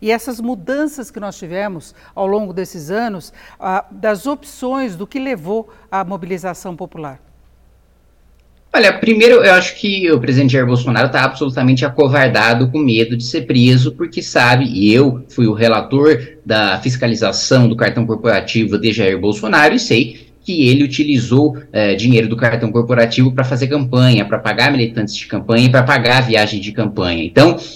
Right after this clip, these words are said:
Speaker 2: ele tem esse medo de não só se tornar inelegível, mas também ser preso.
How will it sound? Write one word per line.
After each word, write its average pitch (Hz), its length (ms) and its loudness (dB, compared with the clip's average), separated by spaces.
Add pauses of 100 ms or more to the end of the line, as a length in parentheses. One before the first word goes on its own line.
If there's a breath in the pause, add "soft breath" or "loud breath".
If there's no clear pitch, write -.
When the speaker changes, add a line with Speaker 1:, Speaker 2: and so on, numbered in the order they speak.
(120)
Speaker 2:
ele 123 160 6
tem 131 220 6
esse 123 180 4
medo 113 340 4
de 110 80 -2
não 127 160 4
só 131 200 -4
se - 120 -12
tornar 101 220 -4
inelegível, 101 580 0
mas 95 180 -4
também 101 200 0
ser 113 240 0
preso. 143 560 4